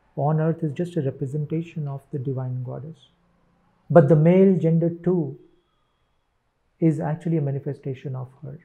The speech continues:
So there is no difference. Hmm? But since there are two different attributes here, and these attributes are always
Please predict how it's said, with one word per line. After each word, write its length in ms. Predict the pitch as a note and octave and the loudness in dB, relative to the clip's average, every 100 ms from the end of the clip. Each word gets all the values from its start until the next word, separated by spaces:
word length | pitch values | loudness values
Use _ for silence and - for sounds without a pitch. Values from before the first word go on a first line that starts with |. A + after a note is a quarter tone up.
| _ _ | _ _
So 120 | - | -4
there 100 | C#3+ | -4
is 100 | C3+ | -2
no 120 | C#3 | -4
difference. 540 | C3 C3 - C3+ C3+ _ _ _ _ _ _ _ _ _ - | -6 -8 -12 -16 -16 _ _ _ _ _ _ _ _ _ -10
Hmm? 120 | E3+ - _ _ _ _ - | -10 -10 _ _ _ _ -4
But 320 | D3 - - _ _ | -4 -4 -18 _ _
since 300 | - A3 A3+ | 0 4 4
there 140 | G3 F3 | 6 8
are 140 | E3+ | 8
two 140 | F#3 D#3+ | 6 4
different 300 | E3 E3 C3+ | 2 0 0
attributes 640 | C3 - E3+ D#3 D3 - | 0 0 0 2 0 -2
here, 300 | B2 A#2+ - _ _ _ _ _ _ _ - | -8 -8 -12 _ _ _ _ _ _ _ 2
and 140 | D#3 | 6
these 160 | E3 D#3 | 8 8
attributes 540 | D3+ - F3 F#3 F3+ | 6 4 4 2 4
are 100 | D#3+ | 6
always 600 | D#3+ F3 E3+ D3 A#2+ | 6 4 4 2 -2